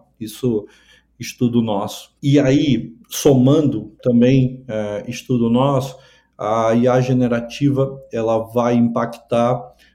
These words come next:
quarenta por cento dos processos dentro das empresas e setenta por cento das profissões, né? E dentro dessa lógica, é exatamente o que você tá, tá comentando.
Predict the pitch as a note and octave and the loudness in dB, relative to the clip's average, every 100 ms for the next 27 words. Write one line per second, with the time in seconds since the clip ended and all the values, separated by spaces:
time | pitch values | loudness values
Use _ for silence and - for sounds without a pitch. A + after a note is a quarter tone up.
0 | - A#2+ C3 E3+ - - C3+ - C#3+ C3 | -4 0 0 0 -2 -6 -8 -2 0 2
1 | B2+ A#2 B2+ A#2+ C3 - B2+ A#2 - B2 | 2 0 -4 -2 -6 -6 -4 -2 0 -2
2 | D3 - B2+ A2+ A#2 A#2 A2 A2 A2+ A2 | -2 -4 -6 -2 -2 -2 -6 -6 -8 -8
3 | A2 A#2+ C3+ C#3 C3 - A#2 B2+ A#2+ B2+ | -4 0 0 0 -4 -6 -6 -4 -2 -2
4 | C3 C#3+ C3+ - A#2 A#2 B2+ A#2+ A2+ A2+ | -2 -4 -8 -4 -2 0 -2 -4 -4 -4
5 | - - A#2 A#2 - - G#2 G2 G2 G2 | -12 -6 -6 -6 -18 -12 -8 -6 -8 -8
6 | A2+ C3 _ _ C#3 C3+ D#3 G3 F#3 C#3 | -10 -10 _ _ -2 2 4 4 2 2
7 | B2 - A#2 B2 C#3 C3+ B2+ A#2+ A#2+ A#2+ | 0 0 -2 2 4 4 0 -2 -2 0
8 | C3+ C#3 C3 C3+ - B2+ B2 - C3 C3+ | 0 2 0 0 -4 -8 -6 -2 0 0
9 | C#3 C#3 _ - A#2 A#2+ A#2+ A#2 - B2 | -4 -14 _ -4 -2 0 -2 -2 -4 -4
10 | B2+ C3+ C3+ C3+ G#2+ G#2 G#2+ | 0 2 2 0 -2 -4 -10